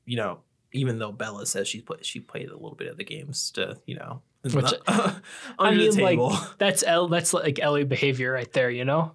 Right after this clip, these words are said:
Speaker 2: Gotta be a
Speaker 1: Yeah.
Speaker 2: rebel. <laughs>
Speaker 1: Like, it shows, like, you know, as long as the people that created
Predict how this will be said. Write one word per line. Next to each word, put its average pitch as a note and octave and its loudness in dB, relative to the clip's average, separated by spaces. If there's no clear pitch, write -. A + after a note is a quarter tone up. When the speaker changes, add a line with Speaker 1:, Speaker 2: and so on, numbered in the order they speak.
Speaker 2:
Gotta C#3 4
be D3 4
a - 4
Speaker 1:
Yeah. C#3 2
Speaker 2:
rebel. C#3 4
<laughs> - -2
Speaker 1:
Like, C3 2
it D3+ -4
shows, E3+ 2
like, C3 0
you D3+ -2
know, B2 2
as C#3 2
long D#3+ 2
as D3+ 2
the - -8
people D3 0
that A#2 2
created A#2+ -6